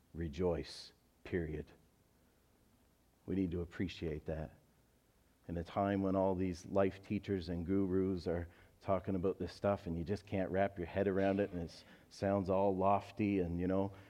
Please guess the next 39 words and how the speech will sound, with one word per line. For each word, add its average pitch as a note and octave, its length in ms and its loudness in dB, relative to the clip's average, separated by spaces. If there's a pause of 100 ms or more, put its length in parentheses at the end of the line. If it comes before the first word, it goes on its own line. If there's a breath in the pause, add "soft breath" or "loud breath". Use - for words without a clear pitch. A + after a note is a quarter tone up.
(140 loud breath)
the F2 80 -6
vibrational G2 760 0
consciousness G2+ 920 -2
is F2 160 -2
the F2+ 200 2
benefit F#2+ 600 0
of F2+ 140 0
your G2 180 4
abundance F#2+ 640 0
and F2+ 180 0
all, F#2 160 0
and G2 220 0
you're F#2+ 80 2
just F#2+ 180 -4
like, F#2+ 120 4
"What G2+ 140 2
does G#2+ 120 -2
this A2+ 220 0
even G2+ 280 2
mean A#2 320 4
and F#2+ 100 2
how G2+ 140 2
does A2 200 4
it G#2 80 0
relate G#2+ 320 4
to - 80 -4
my G#2 160 6
life?" A2+ 400 6 (280 loud breath)
And G2 160 2
Paul's G#2+ 320 6
like, G2 240 4 (160)
"Rejoice," A#2 840 8 (800 loud breath)
right? C3+ 280 6 (1120)
I F2 60 -2
love F2+ 300 6
that. E2 240 -4 (280)
One G#2+ 320 4
word, E2+ 300 2 (240)
rejoice. F2 760 2